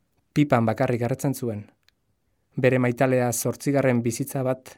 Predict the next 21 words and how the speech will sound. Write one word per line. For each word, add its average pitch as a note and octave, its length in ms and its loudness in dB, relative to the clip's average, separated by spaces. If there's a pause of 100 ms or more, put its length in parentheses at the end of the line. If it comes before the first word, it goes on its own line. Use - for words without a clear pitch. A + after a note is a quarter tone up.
ebasten A#2+ 520 -2
harrapatu A2+ 380 -4
zuten. A#2+ 380 -6 (1900)
Baina C3+ 200 4
alferrik C#3 360 2
da C3 140 4
gehiago B2 300 2
luzatzea. A#2+ 500 -2 (1700)
Katuen E3+ 380 6
hilerrian D#3 520 6
egon D#3+ 200 4
eztenak D3+ 560 0 (760)
ezin D3+ 380 0
imagina D3+ 520 2
dezake C#3+ 440 0
nola C3+ 340 2 (560)
arramaska C#3+ 640 2
egiten C3+ 300 0
dion C#3 240 2
isiltasuna C3 640 -2
gauerdiari. B2+ 680 0